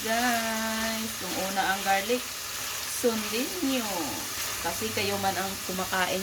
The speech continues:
yan eh. Kasi may nagbasa sa akin, guys. Ah, bakit daw kuno, ah, ang una ko mag-, mag-isa ay onion. Bakit hindi garlic? Ang sabi ko, depende sa inyo kung anong,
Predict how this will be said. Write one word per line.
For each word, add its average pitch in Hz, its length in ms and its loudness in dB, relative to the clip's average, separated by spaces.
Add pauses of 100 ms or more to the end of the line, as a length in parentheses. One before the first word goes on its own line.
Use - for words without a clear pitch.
yan 233 160 2
eh. 185 160 0 (960)
Kasi 185 240 2
may 226 160 8
nagbasa 202 480 2
sa 190 160 4
akin, 202 240 -4
guys. 196 380 0 (680)
Ah, 190 240 4
bakit 208 400 4
daw 208 160 4
kuno, 214 240 -2 (160)
ah, 190 720 4 (920)
ang 202 160 0 (160)
una 220 240 6
ko 185 80 -2 (240)
mag-, 196 300 0 (260)
mag-isa 196 440 2 (200)
ay 180 160 2 (380)
onion. 185 420 0 (300)
Bakit 202 260 2
hindi 202 320 -2
garlic? 185 380 2 (840)
Ang 208 60 -2
sabi 233 320 4
ko, 208 100 -4 (140)
depende 247 340 6
sa 254 160 4
inyo 226 240 0
kung 233 220 2
anong, 226 180 0